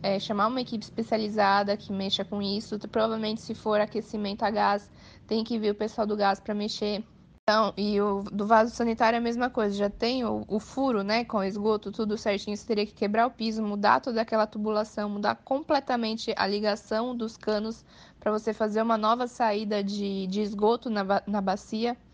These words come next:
Então, é indicado que esses dois pontos sempre mantenham pra evitar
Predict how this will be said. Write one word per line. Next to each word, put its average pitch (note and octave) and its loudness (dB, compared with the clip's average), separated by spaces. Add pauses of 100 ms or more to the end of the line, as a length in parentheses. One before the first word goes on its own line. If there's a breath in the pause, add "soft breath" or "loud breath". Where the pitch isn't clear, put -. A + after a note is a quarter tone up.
Então, G#3+ 0
é G#3 2
indicado A3+ 2
que B3 -4
esses A#3 -2
dois A#3+ 2
pontos B3+ 0
sempre B3+ -2
mantenham C4 0
pra A3+ 0
evitar A3+ 2